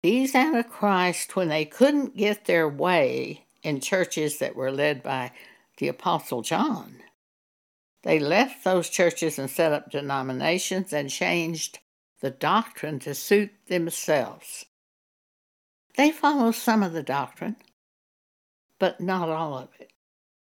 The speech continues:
Such as Matthew five thirty-two, where Jesus says,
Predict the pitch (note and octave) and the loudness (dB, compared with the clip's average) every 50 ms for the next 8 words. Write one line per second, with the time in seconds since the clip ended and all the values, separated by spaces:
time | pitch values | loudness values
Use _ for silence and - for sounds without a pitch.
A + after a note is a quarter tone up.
0 | _ _ _ _ _ _ _ - - - A3+ G#3 F3+ - - G3 E3+ C#3 B2+ B2+ | _ _ _ _ _ _ _ -4 2 4 4 4 4 2 2 2 2 0 -2 -4
1 | - C#3+ - - - - _ _ - E3+ E3+ E3+ D#3+ - - E3+ E3+ D3 C#3 - | -8 -8 -8 -10 -14 -18 _ _ -2 0 0 0 0 -2 -2 -2 -2 -2 -4 -4
2 | - F3 E3+ E3 D#3+ D#3 - - C#3+ C3+ B2 A#2+ C3+ C3 B2+ - - A3+ G#3+ F3+ | -2 -2 0 0 -2 -4 -4 -4 -2 -2 -2 -2 -4 -6 -8 -2 2 2 2 2
3 | D3 D3+ - - - - - - - _ _ _ _ _ _ _ _ _ _ _ | 2 0 -4 -6 -12 -18 -20 -20 -20 _ _ _ _ _ _ _ _ _ _ _
4 | _ _ _ - E3 D3 B2 - - G3 A3 C4+ C4 - - E3 D#3 - - - | _ _ _ 2 2 2 2 2 2 2 2 2 2 0 0 -2 -2 -4 -6 -6
5 | C#3+ C3+ C3+ C3+ C#3 D3 D#3 E3 - - - - | -4 -4 -2 -2 -2 -4 -6 -6 -10 -14 -16 -18